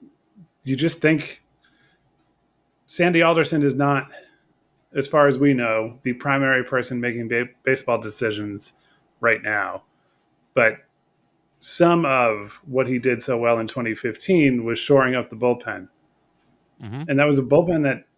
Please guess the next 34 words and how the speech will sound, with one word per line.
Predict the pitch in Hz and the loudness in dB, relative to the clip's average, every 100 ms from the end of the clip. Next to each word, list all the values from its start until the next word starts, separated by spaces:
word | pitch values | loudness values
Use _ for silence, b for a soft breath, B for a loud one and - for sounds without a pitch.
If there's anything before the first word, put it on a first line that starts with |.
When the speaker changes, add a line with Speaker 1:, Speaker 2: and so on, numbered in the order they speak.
| - | -6
Speaker 1:
was | 127 117 | -2 2
already | 135 143 147 | 4 4 2
pretty | 135 147 135 120 | 0 0 -2 2
good. | 139 131 101 - _ _ _ | 2 4 2 -4 _ _ _
And, | 139 127 123 110 | -8 -4 -4 -6
and | 139 147 147 151 156 | -8 -8 -10 -12 0
you | 170 | 2
know, | 143 | 4
when | 139 | 4
I, | 135 | 4
I | 139 127 135 | 4 4 4
wrote | 151 175 | 6 4
about, | 143 143 131 - _ 139 | 4 2 0 -6 _ -14
um, | 127 120 113 113 - _ _ B B - _ _ _ - | -10 -8 -8 -12 -20 _ _ B B -20 _ _ _ -6
available | 131 143 135 131 | 2 4 4 2
relievers | 127 135 131 127 123 | 0 2 2 0 -4
a | |
couple | 135 127 | -6 -8
times | - 131 123 | -6 -4 -2
over | 123 117 | -2 -2
the | 117 | -2
weekend, | 165 160 117 101 | 0 0 -2 -2
or, | 107 107 98 | -2 -2 -2
or | 110 | -6
potentially | - - 160 151 123 107 98 - 120 | -8 -4 -2 -2 -2 -4 -6 -8 -8
available | 113 107 104 101 101 _ - | 0 0 0 -4 -6 _ -14
ones | 110 101 98 - | -12 -10 -14 -16
that | 107 | -14
the | 110 | -6
Mets | 110 107 | -6 -6
can | 113 | -8
maybe | 107 101 | -8 -8
target. | - 170 147 117 - b b b b b _ - | -2 2 2 2 -2 b b b b b _ -4
And | 127 120 117 | 0 0 -2